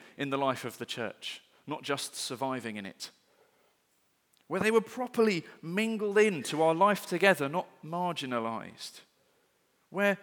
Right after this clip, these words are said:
<laughs> where the celibate lifestyle that Christ himself pursued was not considered second best. Imagine a church where for every week we spent out in the world being ridiculed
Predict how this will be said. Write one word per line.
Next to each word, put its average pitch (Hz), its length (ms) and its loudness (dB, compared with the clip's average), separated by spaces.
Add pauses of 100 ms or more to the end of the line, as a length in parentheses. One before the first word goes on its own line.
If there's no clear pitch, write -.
<laughs> - 160 -14
where - 180 2
the 185 100 2
celibate 226 600 4
lifestyle 156 580 4
that - 160 -10
Christ - 520 -4
himself 170 640 4
pursued 208 400 -2 (240)
was 214 220 0
not 262 340 2
considered 175 580 0 (200)
second 180 560 -2
best. 247 540 2 (3000)
Imagine 202 380 -4
a 185 60 -4
church - 520 0 (720)
where 143 160 0
for 170 140 -2
every 175 240 0
week 175 320 -4 (220)
we 180 140 0
spent 160 300 2
out 175 180 4
in 185 80 -6
the 170 60 2
world 165 400 4
being 135 180 -2
ridiculed 170 540 -2